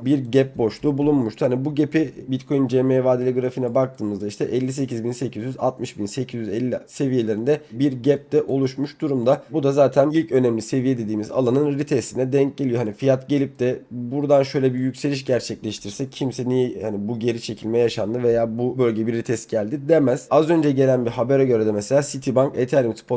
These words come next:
E T F'lerin net girişlerinin Bitcoin eş değerlerinin yüzde otuz, otuz beşi olmasını bekliyormuş. Bu altı ay içinde potansiyel olarak dört nokta yedi milyar dolar, beş nokta dört milyar dolar arasında net giriş sağlıyor. Banka Ethereum E T F'lerine girecek olan miktarın staking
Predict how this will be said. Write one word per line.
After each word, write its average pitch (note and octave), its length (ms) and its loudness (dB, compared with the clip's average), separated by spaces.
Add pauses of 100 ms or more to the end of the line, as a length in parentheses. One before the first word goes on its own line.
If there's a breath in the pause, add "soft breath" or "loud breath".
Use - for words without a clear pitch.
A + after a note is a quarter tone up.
(120)
E B2+ 100 -2
T A#2 220 -4
F'lerin C3 380 0
net C#3+ 200 0
girişlerinin B2 680 -2
Bitcoin C3+ 580 -2
eş B2+ 300 -4
değerlerinin A#2+ 720 2
yüzde A#2+ 340 -4
otuz, B2 260 -4
otuz A#2 280 -8
beşi B2+ 180 -4
olmasını B2+ 480 0
bekliyormuş. C3+ 560 0
Bu C3+ 180 -6
altı C3+ 300 2
ay A#2+ 100 2
içinde B2+ 280 -4
potansiyel C3 600 0
olarak B2 380 0
dört D3 220 4
nokta A2+ 280 -2
yedi C3 260 0
milyar G#2+ 360 2
dolar, C#3 240 2 (120)
beş D3+ 260 4
nokta C3 560 0
dört D3 200 4
milyar A2 340 0
dolar G#2 160 -2
arasında B2+ 460 0
net C#3 300 0
giriş C3+ 220 -6
sağlıyor. C3+ 560 2 (100)
Banka D#3 360 4
Ethereum C#3+ 500 2
E B2+ 120 -2
T B2+ 220 -2
F'lerine G#2 220 -2
girecek C3 380 0
olan G2 200 -2
miktarın A#2+ 520 0
staking C#3+ 640 -6